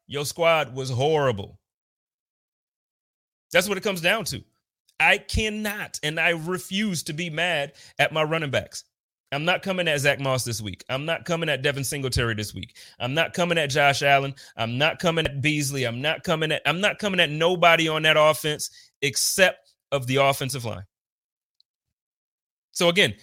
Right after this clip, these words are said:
if you wanna blame coaches in the, in the standpoint of saying, "Okay, you know what? That line was so weak. Maybe you should have switched over to kinda something what the, what the Patriots were doing back in the day where they kinda, you know, snap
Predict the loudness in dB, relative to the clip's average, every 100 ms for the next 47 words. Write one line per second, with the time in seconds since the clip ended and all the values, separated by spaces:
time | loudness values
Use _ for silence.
0 | _ -6 -4 -2 -2 -4 -2 -4 -2 -2
1 | -2 -4 -4 -6 -6 -6 -2 -2 -4 -4
2 | -6 -6 -6 -4 -2 0 0 0 2 2
3 | 2 2 2 0 -2 -2 -4 -4 -2 -6
4 | -8 -18 -20 -4 0 2 0 0 0 -2
5 | -2 -4 -2 -2 -2 -4 -2 -2 0 -2
6 | -4 -4 -4 -2 -4 -6 -14 -20 -6 -4
7 | -2 0 0 0 -6 -4 -4 -2 -2 0
8 | 2 2 0 -2 2 2 2 -2 0 2
9 | 2 0 -4 -16 -8 -6 -4 -2 2 2